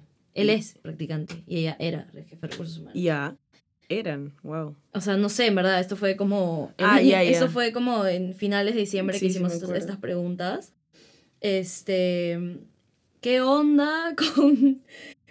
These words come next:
Speaker 1: con salir con la jefa de recursos humanos de treinta años si tú tienes veintitantos? O sea,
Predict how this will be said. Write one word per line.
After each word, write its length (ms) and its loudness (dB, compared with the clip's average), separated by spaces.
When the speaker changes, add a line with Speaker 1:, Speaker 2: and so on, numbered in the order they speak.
Speaker 1:
con 420 2
salir 600 0
con 680 -2
la 180 2
jefa 380 -2
de 160 4
recursos 280 -4
humanos 280 0
de 60 -2
treinta 380 -2
años 220 -2
si 80 -14
tú 100 -6
tienes 280 -2
veintitantos? 640 -4
O 20 -8
sea, 180 -4